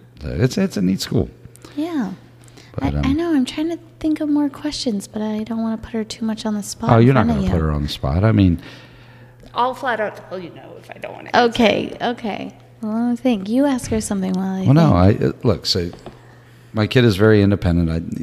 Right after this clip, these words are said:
Speaker 1: both the kids, I want them to
Speaker 2: Yeah.
Speaker 1: figure things out on their own. I want
Speaker 2: Yeah.
Speaker 1: them to do their own thing.
Speaker 2: Yeah.
Speaker 1: Of course, I'm gonna nudge and suggest and everything else if I want them to do something different, but, um, she is,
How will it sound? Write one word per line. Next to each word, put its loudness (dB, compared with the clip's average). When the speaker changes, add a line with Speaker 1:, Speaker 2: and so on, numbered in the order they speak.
Speaker 1:
both 4
the -6
kids, -4
I -4
want 2
them 2
to 6
Speaker 2:
Yeah. 2
Speaker 1:
figure 0
things 2
out 2
on 2
their 0
own. 0
I 0
want 0
Speaker 2:
Yeah. 4
Speaker 1:
them 0
to 0
do 2
their 0
own -2
thing. -4
Speaker 2:
Yeah. -8
Speaker 1:
Of -16
course, 2
I'm 2
gonna 2
nudge 2
and 0
suggest 0
and -2
everything -2
else -4
if -8
I -6
want 4
them 0
to -6
do 2
something -4
different, 0
but, -4
um, 0
she 0
is, -2